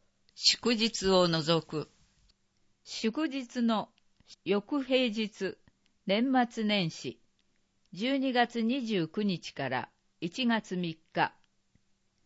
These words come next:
アスマイルホームページのキューアールコードが載っています。写真、二枚あります。譲渡動物の例。なお、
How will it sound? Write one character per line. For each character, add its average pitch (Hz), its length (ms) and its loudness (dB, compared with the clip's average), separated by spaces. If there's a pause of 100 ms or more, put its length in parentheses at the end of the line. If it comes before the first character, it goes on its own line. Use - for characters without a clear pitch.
(320)
ア 196 120 0
ス - 160 -10
マ 294 220 0
イ 269 60 0
ル 175 140 -2
ホ 220 180 2
ー 233 40 4
ム 226 160 2
ペ 226 200 2
ー 190 60 -2
ジ 143 140 -6
の 131 280 -6 (640)
キ 262 140 -4
ュ 285 100 4
ー 269 120 8
ア 262 40 6
ー 254 40 4
ル 247 140 0
コ 240 200 4
ー - 20 -2
ド 160 120 2
が 139 160 -2
載 139 120 -4
っ - 20 -6
て 175 220 -4
い 156 100 -2
ま 151 140 -2
す。 - 260 -20 (1600)
写 202 260 0
真、 240 400 -4 (760)
二 233 160 6
枚 190 340 4
あ 139 120 2
り 139 160 0
ま 135 160 2
す。 - 260 -14 (840)
譲 262 320 2
渡 277 180 0
動 254 220 6
物 170 300 -2
の 135 180 -2
例。 151 320 -2 (760)
な 226 260 0
お、 - 140 -4